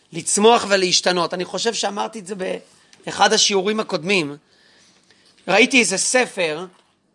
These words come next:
שמדבר על, אה, ש-,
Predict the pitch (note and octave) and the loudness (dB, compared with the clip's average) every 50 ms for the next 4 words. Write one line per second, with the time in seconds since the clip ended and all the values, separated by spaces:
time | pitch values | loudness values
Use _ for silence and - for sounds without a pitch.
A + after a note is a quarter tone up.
0 | _ _ _ _ _ _ - - - D#3+ D3+ - - F#3 F#3+ F3 E3+ F#3 E3 G#3 | _ _ _ _ _ _ -20 -20 -10 -6 -4 -2 0 0 0 2 2 2 2 4
1 | A#3 A#3 A3+ A3 G#3+ G3+ G3 F#3+ F#3 F3+ F3 E3+ E3+ E3 D#3+ D#3+ D#3 D#3 C#3+ C3 | 4 6 6 6 6 6 4 4 4 6 4 4 4 2 2 0 0 -2 -4 -6
2 | - _ _ _ _ _ _ _ - - - | -10 _ _ _ _ _ _ _ -12 -8 -8